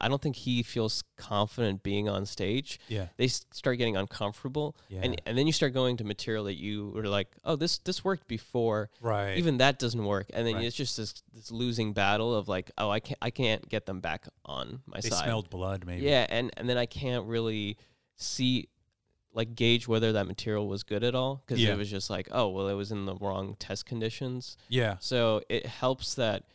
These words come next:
Speaker 1: you kinda have something that works as a
Speaker 2: Right.
Speaker 1: gauge of, like, "Okay, so that's, that's the barometer of, like, that's a funny joke.
Speaker 2: Yeah.
Speaker 1: Um, now let's try this new material." And often you can, you can hear, um, within your own set, but also watching other comedians, like,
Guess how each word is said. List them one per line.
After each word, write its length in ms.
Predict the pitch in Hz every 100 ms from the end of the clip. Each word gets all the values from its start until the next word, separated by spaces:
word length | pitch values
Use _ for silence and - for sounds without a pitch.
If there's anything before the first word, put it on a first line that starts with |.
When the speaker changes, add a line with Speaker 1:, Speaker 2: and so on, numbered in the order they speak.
| _ _ _
Speaker 1:
you 120 | 123
kinda 440 | 120 - 147 143 120
have 400 | 120 113 113 -
something 380 | - 113 117 113
that 280 | 90 78 -
works 540 | 107 120 - - - -
as 180 | 107
a 40 | 104
Speaker 2:
Right. 60 | 85
Speaker 1:
gauge 260 | 107 104
of, 100 | 95
like, 180 | 107 - -
"Okay, 300 | 156 117 101
so 180 | - 117
that's, 380 | 113 117 - - _ _
that's 400 | 101 110 - - -
the 120 | 80
barometer 720 | 107 101 101 98 98 95 98 -
of, 240 | - 90
like, 240 | 78 73 - _
that's 240 | 95 101
a 80 | 120
funny 300 | - 107 107
joke. 420 | 101 85 87 - -
Speaker 2:
Yeah. 280 | 113 95 85 -
Speaker 1:
Um, 400 | 98 98 95 95
now 200 | - 101
let's 140 | 101 -
try 280 | - 110 107
this 160 | 113
new 160 | 120 110
material." 600 | 104 - 67 76 - - - _
And 160 | - 127
often 400 | 107 147 156 143
you 100 | 127
can, 240 | 127 107 - _ _
you 80 | 139
can 240 | 156 113 - _
hear, 540 | - 120 113 113 107 - _ _ _ -
um, 360 | 67 64 - -
within 320 | 104 110 110
your 240 | 98 104
own 160 | 117 127
set, 340 | - 143 143 -
but 120 | 92
also 360 | 92 101 110 98
watching 400 | 95 98 101 82
other 200 | 80 101
comedians, 420 | 120 117 117 120
like, 120 | 101